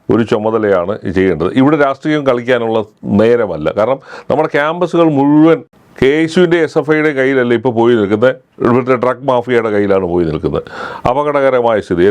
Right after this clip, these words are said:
രാസലഹരി വിൽക്കുന്നവരുടെയും, ഏഹ്, കഞ്ചാവ് വിൽക്കുന്നവരുടെയും ഒക്കെ കൈകളിലാണ്. അവിടെ കെ എസ് യു ഇല്ല, എസ് എഫ് ഐ ഇല്ല. അവിടെ ഉള്ളത് നമ്മുടെ കുട്ടികളാണ്. ആ കുട്ടികളെയാണ് ഇത്തരത്തിൽ ഈ മാഫിയ സംഘം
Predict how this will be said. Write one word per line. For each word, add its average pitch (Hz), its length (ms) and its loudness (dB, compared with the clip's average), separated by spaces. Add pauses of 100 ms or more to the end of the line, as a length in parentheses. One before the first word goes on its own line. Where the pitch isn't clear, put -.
രാസലഹരി 120 580 0
വിൽക്കുന്നവരുടെയും, 110 680 0 (580)
ഏഹ്, 101 260 0 (100)
കഞ്ചാവ് 127 360 -2
വിൽക്കുന്നവരുടെയും 113 760 0
ഒക്കെ - 200 -2 (120)
കൈകളിലാണ്. 135 680 0 (200)
അവിടെ 139 260 -2
കെ 147 80 0 (120)
എസ് 147 160 -6
യു 156 160 6
ഇല്ല, 123 120 -2 (600)
എസ് 127 160 -4
എഫ് 123 160 -4
ഐ - 20 -4 (180)
ഇല്ല. 73 120 -4 (600)
അവിടെ 147 220 0
ഉള്ളത് 135 240 0 (100)
നമ്മുടെ 127 260 -2
കുട്ടികളാണ്. 107 480 -2 (160)
ആ 139 40 2 (100)
കുട്ടികളെയാണ് 135 640 0 (200)
ഇത്തരത്തിൽ 120 360 0 (120)
ഈ 123 40 2 (120)
മാഫിയ 117 280 0 (100)
സംഘം 104 240 -2